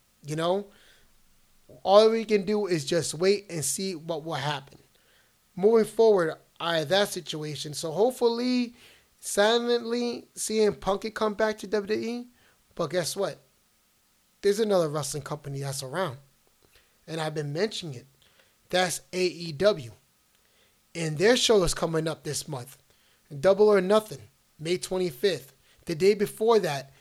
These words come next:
is Starrcast. So if you're out in the Las Vegas,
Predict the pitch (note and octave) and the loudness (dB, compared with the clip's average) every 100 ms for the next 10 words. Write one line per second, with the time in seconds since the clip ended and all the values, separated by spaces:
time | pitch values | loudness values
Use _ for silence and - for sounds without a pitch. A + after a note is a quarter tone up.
0 | _ - D3+ - G#3 G#3+ G#3 D3+ C#3 - | _ -6 -4 4 6 6 2 -8 -8 -14
1 | - _ _ - - G3 F#3+ - G#3+ G#3 | -18 _ _ -2 2 4 2 0 0 4
2 | G#3+ G#3+ F#3+ F#3 G3+ G3 D#3+ G#3 F#3 G3+ | 4 4 2 2 2 2 4 2 4 2
3 | G3 - | 2 -2